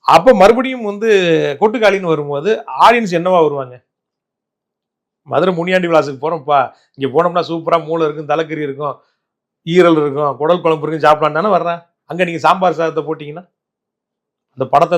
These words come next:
தவறா சொல்லல. மறுபடியும் நீங்களும் உங்க நேர்காணல வேற மாதிரி பண்ணிடாதீங்க. படம் சிறந்த படம், ஆகச்சிறந்த படம், ஒரு சர்வதேச அங்கீகாரம் கிடைச்ச ஒரு திரைப்படத்தை கொண்டு இதோட விட்டுருக்க வேணாங்கிறது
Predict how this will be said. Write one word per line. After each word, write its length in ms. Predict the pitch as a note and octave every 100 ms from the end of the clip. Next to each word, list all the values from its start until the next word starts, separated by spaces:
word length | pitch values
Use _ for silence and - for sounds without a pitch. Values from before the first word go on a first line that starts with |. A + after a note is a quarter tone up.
| D#3
தவறா 220 | D#3 D#3+ D3+
சொல்லல. 260 | D3 C#3+ C#3
மறுபடியும் 420 | C#3 C#3+ C3 G2+ _ _ _ D3
நீங்களும் 320 | E3 D#3+ D#3
உங்க 100 | D3+ D3
நேர்காணல 400 | D3+ D3 D3 C3+
வேற 100 | C3+ C3+
மாதிரி 140 | C#3 C3+
பண்ணிடாதீங்க. 460 | C3 B2 A2 _ _ _ _ _ _ -
படம் 260 | A#2+ E3+ E3+
சிறந்த 380 | - D#3+ G3+ G3+ G#3
படம், 220 | D3+ G#2+ _ _ _ -
ஆகச்சிறந்த 640 | B2+ F3 F3+ F3 E3+ F3+ C#3+
படம், 200 | A#2+ - _ _ _ _ _ _ D3+
ஒரு 100 | D#3 -
சர்வதேச 480 | D#3+ G#3+ A#3 B3 B3+ C4
அங்கீகாரம் 440 | F#3+ G3 G#3 G3+ E3+
கிடைச்ச 180 | D#3 D#3+ D3
ஒரு 80 | B2+
திரைப்படத்தை 440 | D3 E3+ D3+ C#3 A#2+
கொண்டு 200 | A#2+ D3+ D3
இதோட 160 | D3+ D3
விட்டுருக்க 300 | C3+ D#3+ D3+ A#2
வேணாங்கிறது 480 | A#2 G#2+ _ _